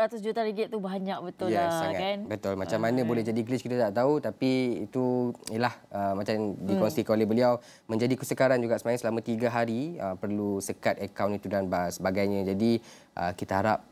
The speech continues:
Speaker 2: tak jadilah kepada
Speaker 1: Mm-mm.
Speaker 2: sesiapa juga, kan?
Speaker 1: Mm.
Speaker 2: Ah.
Speaker 1: Sebab ini juga melibatkan, menyusahkan juga pengguna.
Speaker 2: Ya.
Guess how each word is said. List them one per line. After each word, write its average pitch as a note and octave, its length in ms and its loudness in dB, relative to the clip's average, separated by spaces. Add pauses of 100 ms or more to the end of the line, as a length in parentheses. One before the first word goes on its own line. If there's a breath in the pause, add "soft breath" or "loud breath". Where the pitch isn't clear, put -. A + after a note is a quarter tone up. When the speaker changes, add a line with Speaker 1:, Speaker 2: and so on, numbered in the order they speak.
(140)
Speaker 2:
tak F2+ 160 -2
jadilah F#2 400 -2
kepada - 320 -2
Speaker 1:
Mm-mm. F2+ 80 -2
Speaker 2:
sesiapa E2+ 380 0
juga, F2 500 2
kan? E2+ 400 2
Speaker 1:
Mm. D#2+ 80 -2
Speaker 2:
Ah. D#2+ 400 -4 (160)
Speaker 1:
Sebab F#3 160 8
ini G3+ 240 4
juga A3+ 320 4
melibatkan, G3 800 0 (100)
menyusahkan A#3+ 560 0
juga C4 220 0
pengguna. A#3 500 0
Speaker 2:
Ya. A2+ 220 -2